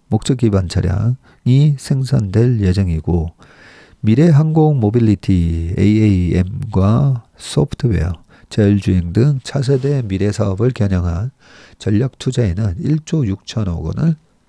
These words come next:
투입한다라고 되어 있습니다. 네. 약간 지난번에, 어, 삼성 얘기를 하면서, 그죠? 약간, 어, 좀 공격적인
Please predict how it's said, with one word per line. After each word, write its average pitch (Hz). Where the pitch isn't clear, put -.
투입한다라고 110
되어 117
있습니다. -
네. 80
약간 170
지난번에, 110
어, 98
삼성 117
얘기를 104
하면서, 104
그죠? 98
약간, 143
어, 113
좀 113
공격적인 117